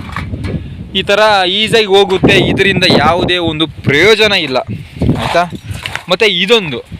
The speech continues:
ಇದು ಸೋಲಾರು. ನೋಡ್ತಾ ಇರ್ಬೋದು, ಈ ಸೋಲಾರು ಇದೆ ಅಲ್ವಾ, ಈ ವೈರ್ಗಳಲ್ಲಿ ನಿಜವಾಗ್ಲೂ ಕರೆಂಟ್ ಇದೆ, ಆದರೆ ಇದರಲ್ಲಿ ಕರೆಂಟ್ ಇಲ್ಲ. ಅದಕ್ಕೆ ಆನೆಗಳು ಏನು ಮಾಡುತ್ತೆ, ಈಗ ನೋಡ್ತಾ ಇರ್ಬೋದು, ಈ ಲೈನಾಗಿ ಇದೆ ಇದೆಯಲ್ಲ, ಕರೆಕ್ಟಾಗಿ ಈ ಪಾಯಿಂಟು, ಈ ಪಾಯಿಂಟ್ ನೋಡಿ ದಂತಕ್ಕೆ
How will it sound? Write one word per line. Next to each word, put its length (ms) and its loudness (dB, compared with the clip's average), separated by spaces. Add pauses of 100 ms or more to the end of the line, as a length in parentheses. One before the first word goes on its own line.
(720)
ಇದು 80 -2 (100)
ಸೋಲಾರು. 380 0 (1400)
ನೋಡ್ತಾ 280 2
ಇರ್ಬೋದು, 340 0
ಈ 120 0
ಸೋಲಾರು 400 2
ಇದೆ 140 -2
ಅಲ್ವಾ, 200 2 (460)
ಈ 120 2
ವೈರ್ಗಳಲ್ಲಿ 640 0
ನಿಜವಾಗ್ಲೂ 440 4
ಕರೆಂಟ್ 280 -2
ಇದೆ, 140 0 (400)
ಆದರೆ 180 0 (120)
ಇದರಲ್ಲಿ 360 0
ಕರೆಂಟ್ 300 -2
ಇಲ್ಲ. 100 -2 (300)
ಅದಕ್ಕೆ 320 2
ಆನೆಗಳು 340 0
ಏನು 160 -6
ಮಾಡುತ್ತೆ, 320 -2 (180)
ಈಗ 240 0
ನೋಡ್ತಾ 260 0
ಇರ್ಬೋದು, 300 0 (120)
ಈ 20 2 (140)
ಲೈನಾಗಿ 600 0
ಇದೆ 180 2
ಇದೆಯಲ್ಲ, 240 2 (680)
ಕರೆಕ್ಟಾಗಿ 400 0
ಈ 20 2 (120)
ಪಾಯಿಂಟು, 300 0 (460)
ಈ 40 2 (120)
ಪಾಯಿಂಟ್ 320 0 (120)
ನೋಡಿ 140 2 (120)
ದಂತಕ್ಕೆ 420 0